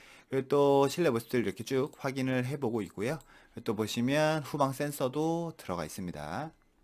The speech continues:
이 차량은 단순 교환만 있는 무사고 차량입니다. 네, 이어서 스파크 차량 번호 확인하시고 주행거리 구만 사천 킬로, 이천십이 년, 네, 연식 대비, 네, 주행거리 역시나 좋고,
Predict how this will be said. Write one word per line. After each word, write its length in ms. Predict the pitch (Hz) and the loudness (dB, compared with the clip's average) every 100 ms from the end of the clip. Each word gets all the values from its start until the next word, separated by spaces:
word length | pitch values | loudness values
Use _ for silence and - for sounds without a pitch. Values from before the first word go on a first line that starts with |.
| _ _ _ _ _ _ _ _ _ - - - - 123 | _ _ _ _ _ _ _ _ _ -20 -20 -20 -12 -6
이 100 | 120 | 2
차량은 360 | 165 170 156 | 4 4 2
단순 340 | - 117 156 180 | 2 0 0 2
교환만 320 | 151 117 87 | 2 2 -2
있는 260 | 98 107 92 | -4 -4 -4
무사고 540 | 104 139 127 143 147 | -2 2 2 2 0
차량입니다. 840 | 143 113 98 85 78 76 82 127 175 - - _ _ _ _ _ _ _ _ _ _ _ _ _ _ _ _ _ _ _ _ _ - - _ | -2 -6 -6 -8 -10 -10 -8 -8 -10 -16 -20 _ _ _ _ _ _ _ _ _ _ _ _ _ _ _ _ _ _ _ _ _ -20 -20 _
네, 80 | 85 | -4
이어서 380 | 98 110 113 113 | 0 0 2 0
스파크 560 | - - - 113 113 170 | 4 2 4 2 2 -2
차량 200 | - 143 | -4 0
번호 140 | 143 131 | 2 2
확인하시고 380 | 131 117 104 90 | 0 -2 -4 -4
주행거리 320 | 139 139 113 | -2 -2 -2
구만 240 | 139 143 | -2 0
사천 280 | 120 - 139 | 0 -2 -8
킬로, 240 | - 85 | -6 -8
이천십이 800 | 85 120 - - 165 160 - 170 165 | -6 -6 -4 0 0 0 -4 -4 -2
년, 300 | 135 107 117 | -2 -2 -2
네, 140 | 87 | -2
연식 320 | 101 117 143 | 0 -2 -4
대비, 500 | 117 104 120 131 135 127 | -2 0 0 -2 -4 -6
네, 100 | 87 | -8
주행거리 320 | 95 92 87 | -8 -6 -6
역시나 380 | 85 - 98 - | -6 -6 -8 -8
좋고, 420 | 95 - 127 | -12 -4 -4